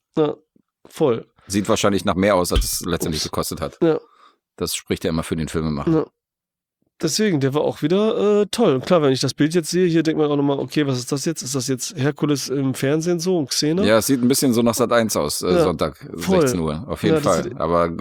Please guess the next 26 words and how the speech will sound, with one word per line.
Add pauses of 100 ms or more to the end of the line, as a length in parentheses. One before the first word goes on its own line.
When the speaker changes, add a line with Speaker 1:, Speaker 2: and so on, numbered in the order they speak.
(180)
Speaker 2:
täuscht
halt. (320)
Speaker 1:
Täuscht
voll,
also
wirklich.
Also
die
kann
man
echt
alle
gucken,
auch
als
Nicht-Fantasy-Film,
f-,
äh,
Fantasy,
Speaker 2:
Mhm.
Speaker 1:
also (280)
Genre-Fantasy,
ne? (220)
Jetzt
direkt (800)
Typen.